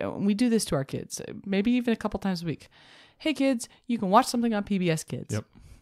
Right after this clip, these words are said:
Speaker 1: And we're just gonna sit in here and we're gonna talk together, maybe reconnect
Speaker 2: Yeah.
Speaker 1: about what's going
Speaker 2: <laughs>
Speaker 1: on during the day.
Speaker 2: Right where we're sitting right now. You're sitting in that chair. I'm sitting on this bench, and we'll just be
Speaker 1: <laughs>
Speaker 2: able to talk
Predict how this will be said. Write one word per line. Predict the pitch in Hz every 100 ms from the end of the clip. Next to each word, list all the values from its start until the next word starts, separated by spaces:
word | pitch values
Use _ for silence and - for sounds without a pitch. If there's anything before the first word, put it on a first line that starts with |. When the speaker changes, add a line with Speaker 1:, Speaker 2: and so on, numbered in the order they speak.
| - - - - -
Speaker 1:
And | 190 190 - 180 180 202
we're | 196
just | 202 233 -
gonna | 202
sit | - 180 180
in | 180
here | 185 180
and | 156
we're | 151
gonna | 135
talk | - 143 147
together, | 156 139 147 165
maybe | 156 143 143
reconnect | 139 131 139 131 151 - - - -
Speaker 2:
Yeah. | 101
Speaker 1:
about | 151 151 139
what's | 139 -
going | 147 139
Speaker 2:
<laughs> | 147
Speaker 1:
on | 151
during | 151 147 147
the |
day. | 147 143 143 151 214 151
Speaker 2:
Right | 120
where | 135 139
we're | 135
sitting | 123 131 123
right | 123 120
now. | 120 110 98
You're | 104
sitting | - 101 101
in | 98
that | 95 104
chair. | - 110 104
I'm | 95
sitting | - 92 90
on | 87
this | 90 -
bench, | - 98 98
and | 98
we'll | 90 90
just | 95 202
be |
Speaker 1:
<laughs> | 101
Speaker 2:
able | 95
to | 90
talk | - 101 90